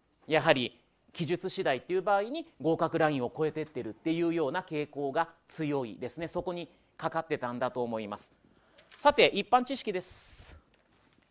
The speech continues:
あの、合否を分けてるのは明らかにこちらです。五十四番から六十番の後半の方ですね。やはりセオリー通りこの後ろの方でちゃんと正解が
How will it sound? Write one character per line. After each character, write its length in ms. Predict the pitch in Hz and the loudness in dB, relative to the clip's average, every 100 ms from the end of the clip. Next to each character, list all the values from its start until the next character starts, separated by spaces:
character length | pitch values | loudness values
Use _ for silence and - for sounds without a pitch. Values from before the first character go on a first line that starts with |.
| _ - _ _ _ _ _ _ _ _ _ _ _ _ | _ -20 _ _ _ _ _ _ _ _ _ _ _ _
あ 180 | - 165 | 4 6
の、 440 | 175 175 170 165 147 | 8 6 6 2 4
合 240 | 160 277 | 6 8
否 160 | 302 294 | 6 4
を 140 | 294 | 8
分 220 | 190 185 254 | 12 10 10
け 60 | |
て 120 | 247 | 8
る 120 | 226 190 | 6 8
の 120 | 160 | 10
は 220 | 143 135 185 | 10 10 8
明 80 | |
ら 120 | 226 269 | 2 6
か 120 | 254 | 6
に 180 | 196 165 | 6 0
こ 200 | - 156 | -2 0
ち 160 | 185 | 4
ら 120 | 190 | 4
で 120 | 196 214 | 4 2
す。 340 | - - - _ _ _ | -4 -16 -20 _ _ _
五 200 | 147 175 | 4 6
十 220 | 165 208 233 | 6 4 6
四 220 | 254 277 | 4 8
番 200 | 262 240 | 6 8
か 100 | 208 | 10
ら 120 | 180 | 12
六 280 | 170 165 202 | 10 4 0
十 220 | 208 254 | 2 4
番 380 | 220 185 160 147 | 6 6 4 2
の 220 | 185 190 - | 4 4 4
後 260 | 233 269 | 4 4
半 300 | 269 269 262 | 4 0 2
の 100 | 262 | 0
方 300 | 262 269 196 | 4 6 6
で 100 | 160 | 4
す 200 | 170 156 | 0 -2
ね。 200 | 170 196 - _ | -2 -2 -8 _
や 140 | 196 | 2
は 100 | 214 | 6
り 300 | 254 214 160 - _ | 6 4 2 -4 _
セ 200 | - 214 | 2 6
オ 80 | 226 | 8
リ 140 | 262 | 6
ー 100 | 269 | 4
通 60 | 285 | 4
り 120 | 247 | 2
こ 120 | 196 | 2
の 120 | 196 190 | 2 4
後 300 | 196 - 262 | 2 2 2
ろ 60 | |
の 100 | 269 | 2
方 180 | 269 302 | 0 2
で 120 | 233 | 2
ち 80 | - | 2
ゃ 80 | 175 | 0
ん 80 | 175 | 0
と 140 | 185 | -4
正 260 | 175 185 185 | -2 -2 0
解 260 | 190 180 | 2 0
が 340 | 180 202 135 | 6 6 6